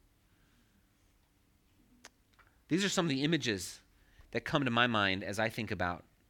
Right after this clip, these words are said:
communion. Um, some of us may not have those images. The things that I'm talking about are foreign to you.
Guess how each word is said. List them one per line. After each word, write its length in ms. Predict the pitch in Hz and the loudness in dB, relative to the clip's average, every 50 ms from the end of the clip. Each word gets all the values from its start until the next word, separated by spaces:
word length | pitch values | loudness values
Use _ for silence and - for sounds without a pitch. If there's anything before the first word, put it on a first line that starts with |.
| _ _ _ - | _ _ _ -14
communion. 520 | - 110 104 101 101 98 90 80 73 73 - _ _ _ _ _ _ _ _ _ _ _ _ _ - _ _ _ _ _ _ _ _ _ _ _ _ _ _ _ _ _ _ - | -10 -8 -6 -4 -4 -6 -6 -8 -10 -12 -16 _ _ _ _ _ _ _ _ _ _ _ _ _ -20 _ _ _ _ _ _ _ _ _ _ _ _ _ _ _ _ _ _ 0
Um, 360 | - 131 123 117 110 101 95 101 - - - - - _ _ _ _ _ _ _ _ _ _ _ _ _ _ _ _ - - _ _ _ _ _ _ _ _ _ _ _ _ - | 4 4 4 4 2 -2 -6 -10 -16 -20 -20 -20 -20 _ _ _ _ _ _ _ _ _ _ _ _ _ _ _ _ -20 -20 _ _ _ _ _ _ _ _ _ _ _ _ -10
some 260 | - - 180 202 214 | -6 -4 -2 0 0
of 120 | 208 185 | 0 0
us 220 | 190 180 180 - 185 | -2 -4 -4 -4 -4
may 140 | 175 170 | -2 0
not 120 | 165 151 143 | 0 -2 -2
have 280 | - 135 147 151 143 135 | -2 -2 -2 -2 -2 -2
those 220 | 113 95 92 87 | -4 -6 -4 -6
images. 560 | 90 82 82 78 - - - - - - - _ _ _ _ _ _ _ _ _ _ _ _ _ _ _ _ _ _ _ _ _ _ _ _ _ _ _ - | -6 -8 -8 -10 -12 -14 -14 -12 -16 -16 -18 _ _ _ _ _ _ _ _ _ _ _ _ _ _ _ _ _ _ _ _ _ _ _ _ _ _ _ -8
The 80 | - | -6
things 240 | - - 175 180 160 | 0 2 2 2 4
that 100 | 160 147 | 6 6
I'm 120 | 147 147 | 6 4
talking 420 | - - - 147 160 - 160 143 131 | 4 0 4 4 4 4 4 -2 2
about 280 | 117 113 107 107 107 | 4 6 6 4 4
are 60 | - 113 | 0 -6
foreign 460 | - - - - 139 139 135 123 104 | -6 -8 -8 -4 -2 -2 0 -2 -2
to 120 | - 98 87 | -4 -6 -8
you. 240 | 82 82 82 - | -8 -8 -10 -12